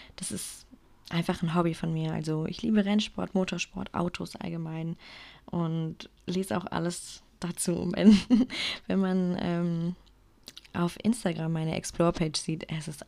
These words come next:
alles voll mit Autos. Dazwischen sieht man dann mal irgendwie eine Outfit-Inspo <laughs> oder Food, aber das meiste sind Autos und Formel eins. Also,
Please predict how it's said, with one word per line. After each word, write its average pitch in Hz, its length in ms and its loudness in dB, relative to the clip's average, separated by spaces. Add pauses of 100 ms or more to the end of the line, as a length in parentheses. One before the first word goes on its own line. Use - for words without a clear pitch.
alles 165 480 -4
voll 160 400 -2 (120)
mit 156 220 -2
Autos. - 540 -4 (300)
Dazwischen - 500 -2
sieht 170 160 -2
man 156 160 -2
dann 160 140 -4
mal 156 260 -4
irgendwie 170 240 -2
eine 156 220 -2
Outfit-Inspo 214 720 2
<laughs> 208 380 8
oder 190 240 0
Food, 226 400 0 (480)
aber 180 560 4
das 175 180 2
meiste 170 300 -2
sind 151 120 0
Autos 156 360 0
und 156 260 -2 (480)
Formel 165 260 -2
eins. 156 440 -6 (400)
Also, 156 560 -4